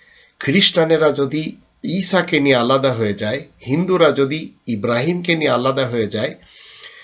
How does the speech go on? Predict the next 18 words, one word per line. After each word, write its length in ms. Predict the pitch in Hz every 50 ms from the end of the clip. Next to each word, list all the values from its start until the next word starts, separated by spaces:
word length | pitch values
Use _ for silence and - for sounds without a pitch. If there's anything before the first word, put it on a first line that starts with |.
| - - _ -
মুসলমান 480 | 113 117 - - 170 175 175 170 160 151
শিয়া 340 | - - - 139 131 135 131
সুন্নি 320 | - - 170 170 175 165
সালাফি 460 | 165 - 127 117 131 139 143 160 170
সমাজ 380 | 165 - - 143 143 143 139 127
যদি 380 | 135 135 120 135 151 - 202 - _ _ _ _ _ _ _ _ _ _ _ _ _ _ _ _ _ _ - - -
মোহাম্মদ 560 | 120 120 113 - - 135 151 160 175 175 170
ইবনে 200 | 175 160 165 160
আবদুল্লাহকে 600 | 135 127 117 117 120 135 147 170 180 175 175 170
নিয়ে 140 | 151 151 139
আলাদা 340 | 123 120 123 127 123 123 117
হয়ে 220 | 110 113 110 104
যায়, 260 | 101 113 113 139 - - _ _ _ _ _ _ _ _ _ _ _ _ _ _ _ _ _ _ _ _ _ _ _ _ _ _ _ _ _ _ _
তো 100 | - 113
উলাইকা 460 | 107 113 123 147 160 170 170 175 180 180
হুমুল 240 | 180 180 180 180
কাফিরুনা 640 | 175 - 170 165 165 - 175 175 165 180 175 170 156
হাক্কা 540 | 151 170 180 - - - 151 135 - -